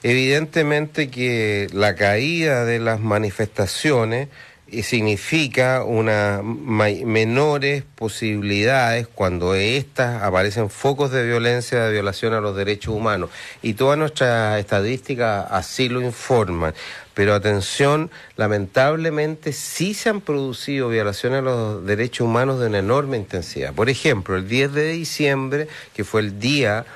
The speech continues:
eh, de los Derechos Humanos, eh, se produjeron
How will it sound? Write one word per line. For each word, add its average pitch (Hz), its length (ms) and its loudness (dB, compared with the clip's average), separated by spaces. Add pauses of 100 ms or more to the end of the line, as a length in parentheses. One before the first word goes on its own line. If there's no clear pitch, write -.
(240)
eh, 101 560 0
de 98 100 2
los 107 160 0
Derechos 113 480 0
Humanos, 123 600 0 (260)
eh, 101 300 0 (180)
se 107 140 -2
produjeron 104 840 -2